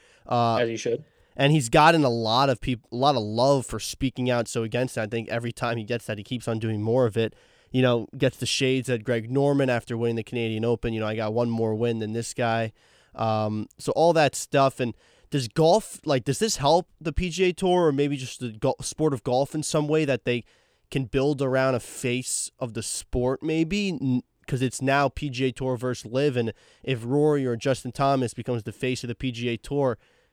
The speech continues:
Speaker 1: you know, maybe in some weird way that helps them.
Speaker 2: Right. You have Rory, J T, Rahm, Scotty, and Max.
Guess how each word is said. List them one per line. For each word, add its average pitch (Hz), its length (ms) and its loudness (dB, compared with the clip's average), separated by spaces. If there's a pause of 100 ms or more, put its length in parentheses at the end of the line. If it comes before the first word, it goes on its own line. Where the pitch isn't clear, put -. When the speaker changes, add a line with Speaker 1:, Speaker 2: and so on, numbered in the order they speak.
(140)
Speaker 1:
you 131 100 -2
know, 165 100 6
maybe 170 260 6
in 185 80 6
some 156 220 0
weird 170 180 4
way 180 160 0
that 170 140 2
helps 202 260 0
them. 95 160 -14 (1080)
Speaker 2:
Right. 135 200 4
You 143 140 2
have 143 420 2 (200)
Rory, 170 600 2
J 151 260 -4
T, 123 440 -6 (160)
Rahm, 139 480 -2
Scotty, 123 420 -2
and 110 120 -8
Max. - 420 -14